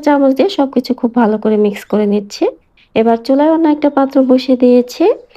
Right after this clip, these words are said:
এখন এক কাপ লাল চিনি দিয়ে দিচ্ছি। এখানে আপনারা চাইলে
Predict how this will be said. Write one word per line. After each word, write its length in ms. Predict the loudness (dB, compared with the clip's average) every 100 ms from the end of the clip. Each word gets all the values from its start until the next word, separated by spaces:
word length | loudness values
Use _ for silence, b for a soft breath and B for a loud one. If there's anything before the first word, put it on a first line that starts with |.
| b b -4
এখন 180 | 0 0 0 -2
এক 80 | -2
কাপ 120 | 0 2
লাল 140 | 2 0
চিনি 200 | 2 2 4
দিয়ে 140 | 2 2
দিচ্ছি। 300 | -2 -2 0 2
এখানে 220 | 2 2 2
আপনারা 240 | 2 0 0 0
চাইলে 180 | 0